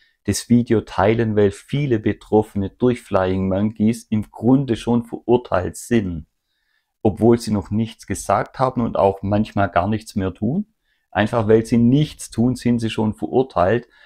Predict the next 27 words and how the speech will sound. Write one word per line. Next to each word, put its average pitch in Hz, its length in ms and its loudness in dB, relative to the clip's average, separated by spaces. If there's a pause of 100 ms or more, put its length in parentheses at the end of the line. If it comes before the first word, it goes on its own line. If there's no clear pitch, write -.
(100)
Wie 110 160 -2
kannst 117 300 -4
du 113 80 0
es - 120 -10
wagen, 98 380 -2
nichts - 400 -10
zu - 100 -16
tun? - 300 -14 (1400)
Und 123 300 0 (680)
dann 107 200 2
wünsche 170 260 2
ich - 100 -8
dir 131 120 4
auf 123 120 0
dem 113 160 2
Weg 104 160 2
in 98 180 -4
deine 110 320 2
Freiheit, 107 580 0
zu 92 100 -10
deinem 104 420 0
Selbstwert 98 640 0
natürlich 95 460 -6
viel 98 280 -2
Kraft, - 480 -2
viel 92 240 -6
Einsicht 127 840 0